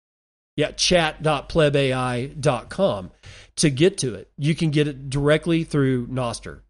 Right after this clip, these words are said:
So it's a beautiful, it's a beautiful, wondrous thing. Let's see what the hell else is going on here. Um, so,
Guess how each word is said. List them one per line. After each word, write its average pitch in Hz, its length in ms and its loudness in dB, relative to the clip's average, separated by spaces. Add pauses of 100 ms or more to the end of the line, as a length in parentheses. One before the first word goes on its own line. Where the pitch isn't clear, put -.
So 135 240 2
it's 123 140 -4
a 113 40 -4
beautiful, 113 680 -4 (160)
it's 135 180 -8
a 123 60 -2
beautiful, 123 500 -2
wondrous 123 460 -2
thing. 127 380 0
Let's 127 240 -6
see - 520 -6
what 113 200 -8
the 113 100 -12
hell 110 180 -8
else 107 220 -10
is 107 60 -14
going 107 220 -8
on 113 160 -6
here. 107 280 -6 (340)
Um, 135 400 0 (1160)
so, 165 360 4